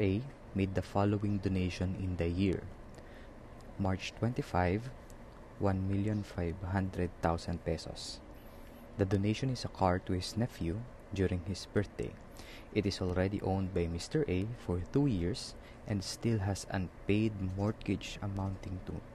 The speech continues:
three hundred thousand pesos, which will now be shouldered by his nephew."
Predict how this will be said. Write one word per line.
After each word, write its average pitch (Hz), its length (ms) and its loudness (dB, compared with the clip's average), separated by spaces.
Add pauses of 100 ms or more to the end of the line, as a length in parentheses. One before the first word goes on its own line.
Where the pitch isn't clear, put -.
three 123 240 4
hundred 107 480 0 (160)
thousand 90 560 0
pesos, - 480 0 (560)
which - 240 2
will 98 80 4
now 95 320 0
be 101 80 0
shouldered 90 640 2 (240)
by 92 320 2
his - 480 -6
nephew." - 320 -4